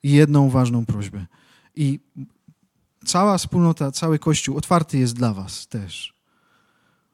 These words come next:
Może nie na to, jak sobie wyobrażacie swoje życie, bo Boże Słowo pokazuje, że to może być inaczej. Ale wszystko oprócz tej jednej rzeczy bardzo proszę.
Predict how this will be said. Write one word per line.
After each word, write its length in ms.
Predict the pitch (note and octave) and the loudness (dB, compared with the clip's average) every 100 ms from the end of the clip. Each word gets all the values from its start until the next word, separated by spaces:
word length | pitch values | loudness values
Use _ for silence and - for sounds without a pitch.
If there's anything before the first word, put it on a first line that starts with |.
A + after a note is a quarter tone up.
| _ _ - | _ _ 0
Może 160 | G#3+ | 4
nie 140 | A3+ A#3+ | 8 8
na 140 | A#3 | 8
to, 100 | A3 | 8
jak 180 | F3+ D#3+ | 6 6
sobie 220 | F3+ E3 | 2 2
wyobrażacie 560 | D3+ D#3 D3+ D3+ A3+ D#3 | 2 4 4 4 2 -2
swoje 300 | - C3 A#2 | -2 -2 -2
życie, 420 | G#2+ - A#2 C3 - | -4 -8 -8 -10 -12
bo 160 | C#3 C#3+ | -6 -2
Boże 280 | C#3+ D3+ D#3+ | 2 2 2
Słowo 480 | - E3 D3+ C#3+ D3+ | 0 2 4 2 -2
pokazuje, 580 | D#3+ D#3+ D3 D#3 C#3 | -6 -4 -2 -2 -2
że 160 | C3 C#3 - _ _ | -2 -6 -8 _ _
to 120 | - | 0
może 260 | D#3 C#3+ C#3 | 2 2 0
być 200 | C#3 - | -4 -2
inaczej. 420 | F3+ F#3 - B2+ - _ _ _ _ _ _ - | 0 0 0 -2 -6 _ _ _ _ _ _ 0
Ale 220 | D3+ D#3+ | 4 6
wszystko 760 | - B3 A3+ - E3 D#3 D3+ - | 6 4 4 2 2 2 0 -6
oprócz 440 | E3+ E3+ E3+ - | 0 2 2 -2
tej 320 | - E3 E3 D#3 | 2 2 2 0
jednej 420 | D3 D3 C#3+ C3+ | 2 4 4 4
rzeczy 320 | C3+ - C3 | 4 0 -2
bardzo 340 | - C3 B2 | 2 2 2
proszę. 400 | B2 A#2 A2 - | 0 0 -2 -4